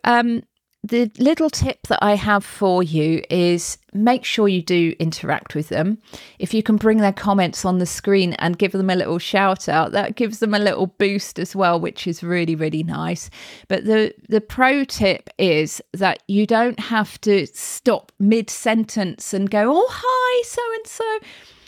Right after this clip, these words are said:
because that can be very, very tempting to do. I tend to do it, but it's good to leave it to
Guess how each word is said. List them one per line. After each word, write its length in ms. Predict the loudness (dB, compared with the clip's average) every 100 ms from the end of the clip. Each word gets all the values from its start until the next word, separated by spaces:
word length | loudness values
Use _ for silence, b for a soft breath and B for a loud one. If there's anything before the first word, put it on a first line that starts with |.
| B B B
because 320 | -4 2 0 2
that 360 | 2 2 -4
can 300 | -2 2 2
be 380 | 2 2 0 -8 _ _ -6
very, 400 | -4 2 2 2
very 260 | 0 0 0
tempting 600 | 2 2 2 -4 -6 -2
to 100 | -4
do. 380 | 0 2 2 -2 -2
I 240 | 0 0
tend 320 | 0 -2 0
to 80 | 0
do 180 | 0 -2
it, 240 | -2 -6 B B B
but 120 | 0
it's 220 | 0 -2
good 340 | -2 2 2 0
to 680 | -10 -8 0 2 4 0 0
leave 640 | 0 2 2 0 -2 -4 -2
it 360 | 0 -2 -12 -20 -10
to 520 | -2 0 2 0